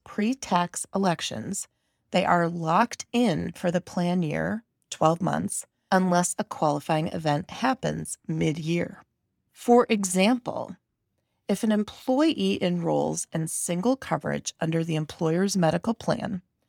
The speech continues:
and the employee premium is one hundred dollars per month, then the employee is locked into paying one hundred dollars a month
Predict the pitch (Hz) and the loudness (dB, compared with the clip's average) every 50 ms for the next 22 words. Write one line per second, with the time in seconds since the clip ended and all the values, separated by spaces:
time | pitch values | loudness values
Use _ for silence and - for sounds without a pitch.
0 | _ _ _ _ _ _ - 190 185 185 185 180 180 - - - - 196 202 226 | _ _ _ _ _ _ 4 4 6 6 4 4 2 -2 -4 -4 -2 2 2 2
1 | 254 226 208 196 196 202 196 - - - 180 151 147 151 160 - - - - - | 2 2 0 0 0 0 -2 -4 -4 -2 -2 0 0 -2 -2 -4 -4 -6 -6 -6
2 | 180 - - 170 165 165 160 156 160 165 170 185 185 196 196 175 175 156 151 156 | -6 -6 -6 -6 -2 0 0 0 0 0 -2 -2 -2 -2 0 2 2 2 2 0
3 | 160 170 - - - - 254 247 180 - - - - - - _ _ _ _ _ | -2 -2 -4 -6 -2 0 2 2 2 2 -2 -6 -10 -16 -20 _ _ _ _ _
4 | - 185 190 185 185 190 190 180 - - - - 214 220 262 277 262 - - 233 | 0 2 2 2 2 0 -2 -4 -6 -10 -4 -2 2 2 2 2 0 0 -2 -2
5 | 277 302 220 202 196 - - - 165 - 180 165 156 165 196 233 - - 196 175 | 0 0 0 -2 -2 -2 -2 -2 -2 -2 -2 -2 0 0 0 -2 -2 -4 -4 -4
6 | 160 165 - - - - - 156 156 151 156 - - _ 165 151 151 156 175 190 | -4 -4 -6 -8 -10 -8 -6 -4 -4 -4 -6 -8 -10 _ -6 -2 0 0 2 0
7 | 180 196 233 233 233 220 180 160 151 165 175 185 185 202 196 170 143 73 78 - | 0 0 0 2 2 2 2 2 2 2 0 -2 -2 -2 -2 -2 -2 -2 -4 -6
8 | - - | -10 -16